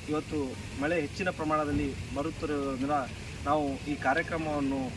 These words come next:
ಮುಂದೂಡಿಸಲಾಗಿದೆ. ಆದ್ದರಿಂದ ಎಲ್ಲರೂ ಸಹಕರಿಸಬೇಕೆಂದು ಕೇಳ್ಕೊಳ್ತೇವೆ. ಈ, ಈ ಕಾರ್ಯಕ್ರಮವು ಮತ್ತೆ ಮುಂದಿನ ದಿನದಲ್ಲಿ ನಾವು,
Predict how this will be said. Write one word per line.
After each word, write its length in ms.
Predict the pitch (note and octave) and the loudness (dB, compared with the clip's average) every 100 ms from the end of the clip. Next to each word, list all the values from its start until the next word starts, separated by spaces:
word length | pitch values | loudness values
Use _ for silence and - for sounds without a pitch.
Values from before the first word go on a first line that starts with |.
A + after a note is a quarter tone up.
| - - B2 | -6 -4 0
ಮುಂದೂಡಿಸಲಾಗಿದೆ. 800 | D#3 F#3 F3 E3+ C#3+ C#3 C#3+ C#3+ - - - - | 2 2 0 2 2 2 0 -2 -4 -6 -2 4
ಆದ್ದರಿಂದ 380 | D#3+ E3+ E3 D3 C#3 - - C#3 | 4 4 2 2 0 -2 -6 0
ಎಲ್ಲರೂ 400 | D#3+ F3+ D#3+ C#3 - | 2 2 0 -2 0
ಸಹಕರಿಸಬೇಕೆಂದು 880 | D#3+ F3 D#3 D3+ C#3 C#3 C#3+ C#3+ D3+ | 0 0 -2 -2 -2 0 -2 -2 0
ಕೇಳ್ಕೊಳ್ತೇವೆ. 540 | D3 C#3+ C3 B2 G#2 - - - F3 | 0 0 -2 -4 -6 -6 -10 -4 2
ಈ, 240 | F3+ D3+ - - | 2 2 -2 -4
ಈ 40 | G3+ | 2
ಕಾರ್ಯಕ್ರಮವು 800 | F3 E3+ D#3+ E3+ E3+ D#3+ C#3 D3+ | 4 4 2 0 0 0 -2 -4
ಮತ್ತೆ 420 | E3 G3 F3 C#3 | -2 0 0 0
ಮುಂದಿನ 340 | C3 E3+ F#3+ | 0 0 0
ದಿನದಲ್ಲಿ 420 | E3+ E3+ D#3+ D#3 D3 | 2 2 2 2 2
ನಾವು, 560 | C#3+ C#3 C3 - - | 2 0 -2 -6 -10